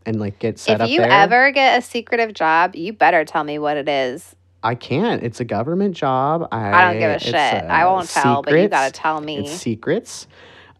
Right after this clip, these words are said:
Speaker 1: Um, and we're going to New York for two weeks to get set up, and then we'll be back to
Speaker 2: No.
Speaker 1: get our stuff,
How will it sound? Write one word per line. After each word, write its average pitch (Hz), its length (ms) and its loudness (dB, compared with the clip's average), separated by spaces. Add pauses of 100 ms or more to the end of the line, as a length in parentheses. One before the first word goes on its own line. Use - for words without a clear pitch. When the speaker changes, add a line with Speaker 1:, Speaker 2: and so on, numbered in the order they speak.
Speaker 1:
Um, 98 680 -6
and 113 180 -4
we're 104 80 -6
going 107 240 -4
to 165 60 -4
New 190 120 2
York 160 240 4
for 190 100 -8
two 220 180 -2
weeks 165 260 0
to - 60 -4
get 175 140 -4
set 170 220 -2
up, 135 220 0
and 117 120 -4
then 110 60 -2
we'll 113 100 -2
be 151 80 -2
back 151 400 2
to 180 60 0
Speaker 2:
No. - 40 -4
Speaker 1:
get 127 120 2
our 160 80 2
stuff, 147 580 -2